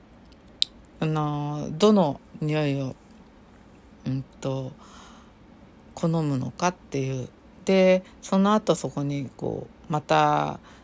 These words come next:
匂いを嗅ぎに行ったのかな。なんかそういう実験だったと思うんですけど、そうすると、「う」の匂いも、いい匂いも、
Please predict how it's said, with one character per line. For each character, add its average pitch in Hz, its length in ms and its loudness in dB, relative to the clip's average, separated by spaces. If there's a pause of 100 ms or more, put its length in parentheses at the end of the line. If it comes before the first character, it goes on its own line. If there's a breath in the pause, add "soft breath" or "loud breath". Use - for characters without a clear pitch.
(140 loud breath)
匂 165 240 2
い 147 40 -2
を - 80 -6 (100)
嗅 - 260 -4
ぎ 160 60 -4
に 156 140 -4
行 160 80 -10
っ - 20 -20 (120)
た 151 100 -4
の 135 120 -8
か - 140 -12
な。 143 240 -6
な 147 120 -8
ん 151 100 -10
か 143 140 -10
そ 170 260 -2
う - 20 -2
い 175 260 -2
う - 60 -8 (260)
実 160 160 -8 (100)
験 160 180 -2
だ 165 80 -2
っ 170 40 -4
た - 140 -10
と 139 120 -12
思 143 140 -6
う 143 40 -6
ん - 20 -6
で 139 100 -8
す - 100 -14
け - 120 -8
ど、 139 100 -8 (680 loud breath)
そ 220 220 2
う - 20 2
す 214 180 -8
る 196 140 -4
と、 202 440 -2 (1400)
「う」 247 140 2
の 208 160 4
匂 143 340 -2
い 139 60 -4
も、 135 260 -6 (220)
い 202 160 2
い 185 40 6
匂 139 280 0
い 135 60 -4
も、 135 320 -6